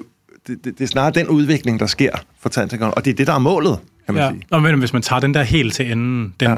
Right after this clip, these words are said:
Speaker 2: totale, den absolute sociale get-, dekonstruktion, den kan stort set kun eksistere, hvis man kun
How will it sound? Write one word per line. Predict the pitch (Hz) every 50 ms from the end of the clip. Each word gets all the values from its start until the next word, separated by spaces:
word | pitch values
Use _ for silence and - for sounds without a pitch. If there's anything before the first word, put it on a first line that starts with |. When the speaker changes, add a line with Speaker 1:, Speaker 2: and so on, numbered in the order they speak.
| -
Speaker 2:
totale, | - - 131 - - - 160 147 120 98 92 90 - - _ _ _
den | - 127 123 -
absolute | - 165 - - - 147 120 123 123 117 127 110 101 - - - _ _ _ _
sociale | - - 123 - - 131 127 113 104 101 -
get-, | 120 113 - _ -
dekonstruktion, | 127 123 - - 110 98 - 113 101 - - 123 113 98 87 - _ - - _ _
den | - 127 123 120
kan | - - 127 120
stort | 107 - - - 123 104 98 95
set | - 117 107 -
kun | - - 117 113 117
eksistere, | 104 - - 110 - - 110 98
hvis | 92 90 - -
man | 107 101 101
kun | - - 110 107 101 98